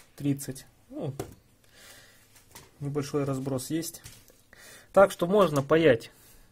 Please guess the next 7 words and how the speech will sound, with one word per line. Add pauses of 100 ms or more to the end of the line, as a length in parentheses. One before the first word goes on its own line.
(2500)
скрепками, (1400)
обычными
канцелярскими. (1080)
Можно
паять (1000)
медными (1900)
жилками.